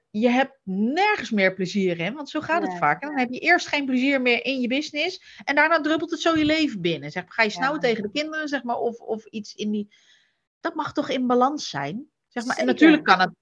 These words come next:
Speaker 1: Nou is er een kamp wat zegt, "Joh, maar het kan en en." Tuurlijk kan het en en.
Speaker 2: Ja.
Speaker 1: Maar als dat jouw weg niet is, ja, laat je daar dan alsjeblieft ook niet door,
Speaker 2: Nee.
Speaker 1: eh, opfokken.
Speaker 2: Ik vind
Speaker 1: Ehm.
Speaker 2: plezier en gewoon echt erachter staan met wat je doet, met letterlijk je hart en je ziel,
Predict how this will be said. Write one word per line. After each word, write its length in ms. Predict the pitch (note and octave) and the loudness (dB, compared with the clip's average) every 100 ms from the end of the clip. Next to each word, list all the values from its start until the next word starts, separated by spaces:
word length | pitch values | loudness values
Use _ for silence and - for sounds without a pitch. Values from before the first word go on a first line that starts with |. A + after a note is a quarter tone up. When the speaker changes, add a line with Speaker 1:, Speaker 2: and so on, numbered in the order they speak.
| _ | _
Speaker 1:
Nou 280 | F3 F#3 F#3+ | 6 6 8
is 160 | G3+ | 2
er 60 | G3 | 0
een 120 | G3+ | 2
kamp 240 | G3 F3+ | 4 2
wat 160 | F#3 F3 | -2 -4
zegt, 340 | F3 F3 - _ | -2 -4 -8 _
"Joh, 160 | G#3 F#3+ | -2 0
maar 100 | G3 | -2
het 100 | - | 2
kan 200 | G3 F#3+ | 2 4
en 220 | G3+ G3+ | 2 2
en." 440 | - A3+ E3+ G3+ _ | 4 4 4 -8 _
Tuurlijk 280 | - D4+ D4+ | 4 4 4
kan 160 | A3 E3+ | -2 -2
het 140 | E3+ | -6
en 180 | F3+ E3 | -8 -8
en. 360 | - C#3 C3 - _ | -6 -8 -8 -18 _
Speaker 2:
Ja. 180 | F#4+ A#4 - | -14 -12 0
Speaker 1:
Maar 400 | A3 A#3 - _ _ _ | 4 4 2 _ _ _
als 180 | B3+ C4 | 2 2
dat 140 | G#3+ | 4
jouw 220 | A#3 B3+ | 4 4
weg 240 | F#3+ C4+ - | 4 2 0
niet 180 | G#3 - | -6 -4
is, 360 | E3 G#3+ - | -4 -4 -6
ja, 180 | G3 E3+ | -6 -2
laat 220 | E3+ F3 | -2 -4
je 60 | F#3+ | -6
daar 120 | F3+ | -6
dan 140 | F3+ E3+ | -6 -10
alsjeblieft 460 | E3+ F3+ G3+ G3+ | -8 -4 -4 -4
ook 120 | F3+ F3 | -8 -6
niet 260 | F3+ E3+ | -6 -6
door, 480 | E3+ E3+ D#3+ D#3 - _ | -4 -2 -2 -4 -8 _
Speaker 2:
Nee. 240 | F#3 F#3 F#3+ | -10 -4 -2
Speaker 1:
eh, 120 | F3+ - | -2 -2
opfokken. 720 | - A3+ - F#3+ - D#3+ A#3 _ _ - | -6 -6 -6 -6 -4 -4 -6 _ _ -18
Speaker 2:
Ik 160 | D4 | -6
vind 160 | G#3+ G#3+ | 0 2
Speaker 1:
Ehm. 200 | G#3 G#3 G3 | 4 2 0
Speaker 2:
plezier 420 | G3+ D#4+ F4+ F#4+ | -4 0 0 2
en 180 | C4+ C4 | -2 -8
gewoon 320 | - C4 C4+ - | -2 -2 -2 -4
echt 360 | D4+ - _ | -6 -6 _
erachter 440 | B3+ - D#4+ - D4+ | -4 -2 -6 -6 -12
staan 280 | - C4+ | -6 -6
met 120 | B3+ A#3 | -4 -8
wat 160 | A#3+ | -8
je 80 | A#3+ | -8
doet, 180 | B3+ D#4+ | -10 -6
met 120 | A#3 | -4
letterlijk 480 | A3+ D4+ G#4 E4 B3+ | 0 -2 -2 -8 -8
je 100 | G#3+ | -6
hart 260 | A#3 D4+ | -4 -6
en 140 | C4+ A#3 | -6 -6
je 80 | G#3+ | -6
ziel, 460 | A#3 C#4+ G4+ B4+ | -6 -6 -6 -6